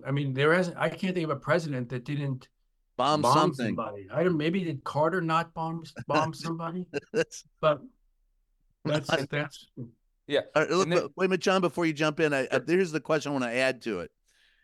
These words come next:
Speaker 2: So this week, the measured response that Biden gave you think he was also sending a message to Israel going, "You don't have to blow 'em off the face of the planet. You don't have to engage in, in, you know,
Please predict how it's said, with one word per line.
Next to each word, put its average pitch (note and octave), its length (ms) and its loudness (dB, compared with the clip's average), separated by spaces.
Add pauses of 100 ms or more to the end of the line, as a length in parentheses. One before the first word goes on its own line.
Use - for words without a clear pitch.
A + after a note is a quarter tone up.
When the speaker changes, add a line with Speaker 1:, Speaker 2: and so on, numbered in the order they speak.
(120)
Speaker 2:
So E3 360 6
this F#3+ 280 4
week, E3+ 300 4
the B2+ 180 2
measured C#3+ 480 4
response A2+ 720 0
that A2+ 220 -6
Biden A#2 340 2
gave G#2+ 460 -2 (1500)
you B2 80 -6
think C#3+ 200 -2
he D#3 80 0
was C#3+ 180 4
also C#3+ 280 4
sending C#3 320 2
a B2 40 2
message B2+ 480 0
to B2 80 -2
Israel B2+ 440 4
going, A#2+ 300 2 (260)
"You B2 120 0
don't D3+ 180 2
have C#3+ 220 2
to C3 80 0
blow C3 240 2
'em C3 100 2
off B2+ 160 2
the A#2+ 100 -4
face C3 400 -2
of D3 40 -4
the C#3 80 -2
planet. C3+ 420 -2
You B2 120 -4
don't B2+ 180 0
have A#2+ 140 -6
to C3 80 0
engage A#2+ 500 0 (340)
in, A#2+ 220 2
in, A2+ 340 0
you C3 100 0
know, A2 260 2